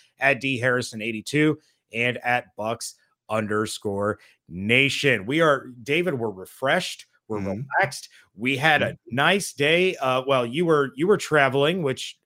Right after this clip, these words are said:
Speaker 1: I'm sure
Speaker 2: So I don't
Speaker 1: was
Speaker 2: know how, how refreshed I am, but yes, we're back.
Speaker 1: I, I got to kick back and just watch football and get angry at, at my fantasy team and take my, my son to,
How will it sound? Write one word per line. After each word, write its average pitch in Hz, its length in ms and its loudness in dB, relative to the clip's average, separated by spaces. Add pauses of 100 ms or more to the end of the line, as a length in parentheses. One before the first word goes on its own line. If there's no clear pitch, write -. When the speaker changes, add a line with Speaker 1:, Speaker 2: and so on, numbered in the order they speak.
(100)
Speaker 1:
I'm 127 140 -6
sure - 180 -8
Speaker 2:
So 131 120 6
I 139 100 10
don't 147 100 4
Speaker 1:
was 135 100 6
Speaker 2:
know 127 60 8
how, 120 100 8
how 113 120 6
refreshed 110 680 -2
I 98 120 -2
am, 92 240 -6
but 98 160 -8
yes, 98 340 -6
we're 101 120 -8
back. 95 260 -6
Speaker 1:
I, - 440 -6 (320)
I - 20 0
got 180 200 0
to 147 100 -4
kick 156 260 -4
back 151 320 0
and 120 100 -6
just 113 220 -12 (220)
watch 135 320 0
football 156 480 0
and 147 80 -4
get 120 180 -8
angry 139 440 -2
at, 127 120 -4
at 120 180 -8
my 104 200 -10
fantasy 139 580 -8
team 151 480 -8
and 120 160 -6 (340)
take 147 300 -4
my, 117 540 -2
my 113 120 -6
son 143 380 -2
to, 110 320 -6